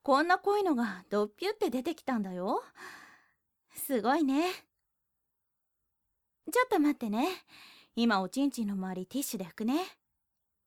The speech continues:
よいしょっと。こんなもんかな。<laughs> 気持ちよかった？先生の手でも気持ちよかったでしょ。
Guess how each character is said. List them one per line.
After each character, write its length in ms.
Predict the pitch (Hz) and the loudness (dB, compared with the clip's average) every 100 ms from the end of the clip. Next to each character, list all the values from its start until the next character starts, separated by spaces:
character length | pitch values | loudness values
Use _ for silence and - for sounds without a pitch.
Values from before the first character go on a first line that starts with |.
| _ _ _ _ _ | _ _ _ _ _
よ 160 | 262 247 | -2 -2
い 60 | 202 | -4
し 200 | - 262 | -10 -12
ょ 40 | |
っ 20 | - _ - | -14 _ -6
と。 60 | 269 220 _ - - - - - - - _ _ _ _ - | -6 -8 _ -20 -20 -20 -20 -20 -20 -20 _ _ _ _ -2
こ 160 | 226 240 | 0 4
ん 60 | |
な 100 | 240 | 4
も 120 | 247 | 4
ん 60 | 233 | 0
か 140 | - | -4
な。 220 | 185 254 349 - _ _ _ _ _ _ _ _ _ _ _ - | -4 -2 -2 -6 _ _ _ _ _ _ _ _ _ _ _ -2
<laughs> 460 | 381 - 370 381 - 622 - - - - _ _ | -2 0 -4 -6 -14 -14 -14 -16 -18 -20 _ _
気 140 | - 220 | -4 0
持 120 | 254 | 0
ち 120 | 254 | 2
よ 100 | 311 | 0
か 120 | 330 277 | 0 -4
っ 60 | - | -4
た？ 100 | 220 349 - - _ _ _ _ _ _ _ _ _ _ _ _ _ _ _ _ _ _ _ _ _ - - - - | -2 -2 -4 -18 _ _ _ _ _ _ _ _ _ _ _ _ _ _ _ _ _ _ _ _ _ -20 -18 -18 -8
先 320 | - 247 254 | 2 4 4
生 220 | 247 262 | 2 2
の 120 | 233 196 | 2 0
手 160 | 226 | 0
で 100 | 208 | 0
も 120 | 180 | -2
気 120 | 175 214 | 0 2
持 140 | 247 | 2
ち 140 | - | 2
よ 80 | 262 | -2
か 140 | 247 208 | -2 -4
っ 60 | |
た 120 | 170 | -6
で 100 | 180 | -12
し 140 | 175 | -10
ょ。 100 | 165 | -12